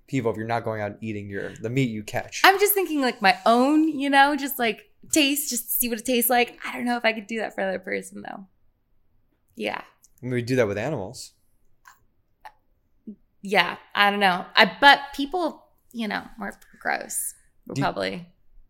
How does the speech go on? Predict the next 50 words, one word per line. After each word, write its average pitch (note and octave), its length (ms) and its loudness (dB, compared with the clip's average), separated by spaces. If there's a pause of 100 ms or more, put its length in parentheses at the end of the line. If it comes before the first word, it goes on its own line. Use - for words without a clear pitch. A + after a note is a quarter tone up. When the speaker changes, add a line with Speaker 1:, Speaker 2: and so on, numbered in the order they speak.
(960)
Speaker 1:
I - 60 -10
don't G3 160 -4
know. G3+ 100 2
I B2 80 6
eat D3 140 2
a D#3 60 0
lot A#2 180 2
of C#3 60 -4
good B2+ 120 -6
stuff. D3+ 300 0
I'd A2 120 0
imagine C#3+ 360 0
I, A#2+ 80 2
I A#2 240 6
would D#3+ 140 6
taste G#2 280 -4
Speaker 2:
We E4+ 100 8
got A#4 100 8
Speaker 1:
delicious. A4+ 260 10
Speaker 2:
into - 120 0
cannibalism F#3 800 2
now. G3 480 -4
Speaker 1:
Yeah. D#3 260 8 (760)
There's C3 280 2
no, B2+ 120 0 (240)
no A2+ 160 -8
telling G#2+ 300 -10
where G2 80 -12
the G2+ 80 -16
show's - 260 -14
gonna F#2+ 140 -20
go. G2 160 -16 (340)
Speaker 2:
Okay. - 240 -6 (260)
Speaker 1:
Would F3+ 240 6
peta A#3 400 2
or F3+ 220 2
any F3 140 0
of F3 60 -2
these D#3+ 120 0
other, D3+ 140 4
like, C3 180 -2
you B2 60 -6
know, - 160 -8 (160)
vegan B2 320 -6
organizations, A#2+ 540 -4
would G#2 100 -8
they A2+ 100 0
be A#2+ 120 -4
on A#2 140 -6
board A#2+ 340 -4